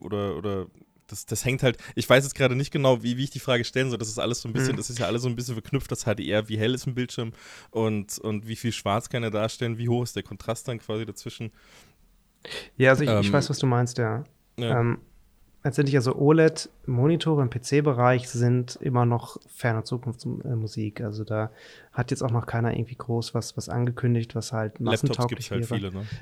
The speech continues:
Speaker 2: Genau, halt kleinere Displays, ne? Smartphones,
Speaker 1: Ja.
Speaker 2: Laptops und dann eben wieder Fernseher, weil da auch einfach halt der, der Bedarf da ist und dementsprechend die, die Panels produziert werden. Ähm,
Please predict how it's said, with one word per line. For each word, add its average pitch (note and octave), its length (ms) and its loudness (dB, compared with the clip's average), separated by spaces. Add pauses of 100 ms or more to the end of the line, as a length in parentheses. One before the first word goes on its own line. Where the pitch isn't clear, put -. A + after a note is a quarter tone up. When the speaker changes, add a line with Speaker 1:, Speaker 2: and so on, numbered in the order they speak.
(120)
Speaker 2:
Genau, G#2+ 440 4
halt A#2 200 0
kleinere A2+ 420 0
Displays, G#2+ 540 -6
ne? A#2+ 160 -2
Smartphones, A#2+ 800 0
Speaker 1:
Ja. A#2 80 0
Speaker 2:
Laptops A#2+ 400 -2
und A#2 160 -2
dann A2+ 100 2
eben A#2 240 0
wieder A2 180 0
Fernseher, A#2+ 560 2 (380)
weil A#2+ 160 6
da A#2 120 6
auch F2+ 120 0
einfach B2 300 0
halt A#2 180 0
der, A2 300 2
der A2 160 0
Bedarf A2 400 2
da G#2 260 -2
ist - 160 -6
und A2 100 -6
dementsprechend A2+ 540 -2
die, A2 300 -2
die A2 100 -4
Panels A2 320 -2
produziert B2 500 -2
werden. B2 300 2 (500)
Ähm, A#2 340 4